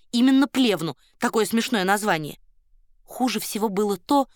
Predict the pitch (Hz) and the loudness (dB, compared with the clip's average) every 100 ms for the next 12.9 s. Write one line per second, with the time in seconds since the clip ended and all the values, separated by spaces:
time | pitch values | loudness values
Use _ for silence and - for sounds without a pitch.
0 | _ - - 190 214 - 233 240 196 190 | _ -10 -6 -4 -2 2 4 4 2 -6
1 | - 254 - 202 180 - 202 196 208 226 | -4 -6 -4 -4 -4 -2 0 2 2 2
2 | 208 175 214 233 214 - - 208 202 175 | 0 0 0 0 -4 -6 -2 0 0 -4
3 | - - 349 302 - - _ _ _ - | -6 0 0 0 -4 -10 _ _ _ 0
4 | 277 262 240 226 185 262 247 - 254 - | 0 2 -2 -4 0 2 2 0 -4 -4
5 | - - 214 320 - - 175 277 285 240 | -6 -4 0 0 0 -4 -2 0 2 2
6 | 240 - 247 277 269 262 277 302 269 170 | -2 0 2 4 4 4 4 4 4 2
7 | 139 - _ _ _ _ _ _ - 226 | -2 -8 _ _ _ _ _ _ -4 -2
8 | 240 - 254 - 247 - 254 233 254 262 | -2 -2 -4 -2 -4 -2 0 2 4 4
9 | 196 185 190 214 214 220 226 - 247 240 | 2 -2 -2 0 0 -2 -4 -4 -2 2
10 | 208 147 - _ _ _ _ _ 175 180 | 2 0 -6 _ _ _ _ _ -4 -2
11 | 202 175 180 - 262 - - 214 - 208 | -2 -4 -8 -4 -4 -4 -6 -6 -4 -6
12 | - - 208 185 233 226 147 139 | -8 -8 -6 -2 0 0 0 -4